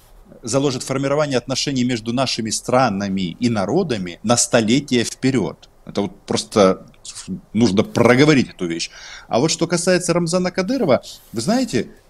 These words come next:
я, если честно, вот удивляюсь, с каким пренебрежением Владимир Путин относится к русскому народу. То есть, а, Кадыров — это такое, знаете, главное, такой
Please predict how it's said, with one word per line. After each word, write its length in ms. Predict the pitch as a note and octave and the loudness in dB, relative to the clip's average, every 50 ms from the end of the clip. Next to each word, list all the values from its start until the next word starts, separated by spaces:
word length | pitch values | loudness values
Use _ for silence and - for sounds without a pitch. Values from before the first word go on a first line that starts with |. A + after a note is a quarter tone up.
| _ _ - | _ _ -16
я, 200 | - F#2+ D3 F#3+ | -6 0 2 2
если 260 | A3 G#3 - - - D3 | 2 2 0 0 -2 -2
честно, 560 | - - A3 A3 - - D#3+ C3 A2+ G2+ - _ _ - | -2 0 0 0 0 0 -2 -2 -2 -2 -6 _ _ -10
вот 200 | - A#2+ - - - | -10 -10 -10 -10 -4
удивляюсь, 800 | - B2 A#2 B2 D3 D#3 F#3 G3 F3+ C3+ G2+ F2 F2 F2 - - - - _ _ - _ _ _ _ _ | -4 -2 0 2 2 4 6 6 6 6 6 4 0 -4 -8 -12 -14 -18 _ _ -20 _ _ _ _ _
с 180 | - - - | -2 -2 0
каким 460 | - D3+ C#3 - - F#3 D#3+ B2+ G#2+ F#2+ - - - | 0 -2 -2 0 0 2 2 2 0 -2 -8 -4 0
пренебрежением 1080 | D3+ C#3+ D3+ D3+ D3 C#3+ B2 C#3 D3 C3+ - D#3+ G#3+ A#3+ B3 G#3+ D3 A2 F#2 E2 D2+ - _ _ _ _ _ _ _ - - - - _ _ _ _ - | 0 2 2 2 2 2 2 2 0 0 0 0 2 2 2 2 0 0 -2 -4 -8 -14 _ _ _ _ _ _ _ -20 -20 -20 -20 _ _ _ _ -6
Владимир 440 | F#2+ A2 C3 C3+ C#3 E3 D#3+ C#3+ A2 | -2 0 0 2 2 2 2 2 0
Путин 380 | - - G3 A#3 - E3+ B2+ A#2+ | 0 -2 -2 0 2 2 2 2
относится 480 | A2+ - E3 F#3+ F#3+ - C3+ - - - | 2 2 0 0 0 0 -2 -4 -4 -4
к 80 | - | -2
русскому 420 | D#3 E3 E3 - - D3+ D3 D3 D3 | -4 -2 -2 -2 -2 -2 -2 0 2
народу. 480 | D3+ C#3+ B2 G2+ E2+ E2 E2 - - - _ - _ - - - - _ - _ _ _ | 2 2 2 2 0 -2 -6 -8 -12 -16 _ -20 _ -20 -20 -20 -20 _ -20 _ _ _
То 80 | - C3+ | 2 4
есть, 240 | C3 - - - - _ _ _ _ _ _ _ _ _ | 4 4 2 -4 -10 _ _ _ _ _ _ _ _ _
а, 280 | B2 A#2+ A2 - - - _ _ _ _ _ _ | -2 -2 -2 -4 -6 -14 _ _ _ _ _ _
Кадыров — 600 | - C3 B2+ A2+ G2+ F3 G3+ A#3+ A3+ G3 - - - - - - | 0 0 0 2 2 2 2 4 2 0 0 -4 -10 -12 -6 -6
это 180 | A#2 - B2 G#2+ | -4 -4 -4 -2
такое, 340 | - B2+ - - C#3+ A#2+ | -2 -2 2 4 4 4
знаете, 300 | G#2 A#2 C#3+ D3+ C#3+ A2+ | 6 4 2 0 0 0
главное, 580 | F#2 G2 A2+ B2+ D3+ E3 D3+ B2+ C3+ C3 B2 A2+ | 0 2 4 6 8 6 6 4 2 0 -2 -2
такой 320 | - A2+ - - B2+ B2 | -4 -6 -4 -4 -4 -4